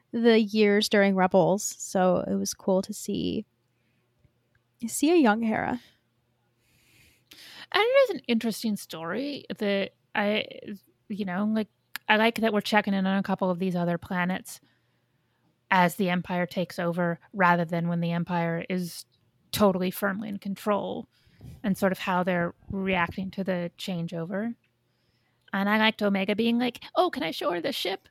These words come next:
Speaker 2: I thought it was very cute. And just, like, her getting to spend time with other kids.
Speaker 1: Yeah, I, I hope they see her again. I, I think that it would g-, be good for Omega to have some friends, especially someone like Ome-, or like, uh, Hera.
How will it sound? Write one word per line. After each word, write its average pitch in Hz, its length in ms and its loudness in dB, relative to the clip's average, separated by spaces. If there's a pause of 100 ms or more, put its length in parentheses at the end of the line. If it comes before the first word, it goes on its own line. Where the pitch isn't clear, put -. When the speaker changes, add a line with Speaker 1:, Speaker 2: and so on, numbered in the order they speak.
Speaker 2:
I 277 40 -14
thought 262 140 -6
it - 40 -6
was 269 120 -8
very 233 200 -6
cute. 208 360 -8 (460)
And 214 360 -8 (480)
just, - 180 -12
like, 214 180 -4
her 226 120 -6
getting - 280 -6
to 226 180 -2
spend 233 280 -4
time 240 200 -2
with 240 100 -4
other 233 160 -4
kids. 214 560 -10 (1900)
Speaker 1:
Yeah, 381 100 0 (360)
I, - 60 4
I 269 40 8
hope 277 160 4
they 269 120 6
see 226 220 2
her 214 180 2
again. 185 640 0 (140)
I, 202 240 4
I 202 140 0
think 202 240 -4
that 196 120 0
it 202 60 2
would 190 180 0
g-, 190 200 2 (100)
be 196 140 0
good 190 200 0
for 190 140 2
Omega 185 320 2
to 180 80 -4
have 175 180 -4
some 185 160 -4
friends, 180 340 -4
especially 254 380 2
someone 277 280 0
like 208 160 0
Ome-, 185 300 0
or 196 200 4
like, 185 240 2
uh, 175 180 2
Hera. 180 420 0